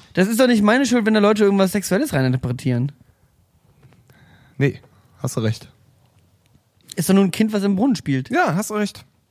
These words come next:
Speaker 2: Mach.
Speaker 1: Free the nipple.
Speaker 2: Hau raus.
Speaker 1: Hashtag free the nipple.
Speaker 2: Ich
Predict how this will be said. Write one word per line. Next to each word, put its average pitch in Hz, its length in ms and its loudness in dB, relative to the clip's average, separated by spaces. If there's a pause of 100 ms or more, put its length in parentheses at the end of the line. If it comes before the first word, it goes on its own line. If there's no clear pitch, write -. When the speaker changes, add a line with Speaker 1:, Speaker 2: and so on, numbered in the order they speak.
(240)
Speaker 2:
Mach. 196 180 0
Speaker 1:
Free 196 460 2
the 240 100 0
nipple. 196 380 0 (180)
Speaker 2:
Hau 170 100 -4
raus. 143 340 -4 (280)
Speaker 1:
Hashtag 208 540 0
free 202 240 0
the 208 80 0
nipple. 180 280 0
Speaker 2:
Ich - 280 -6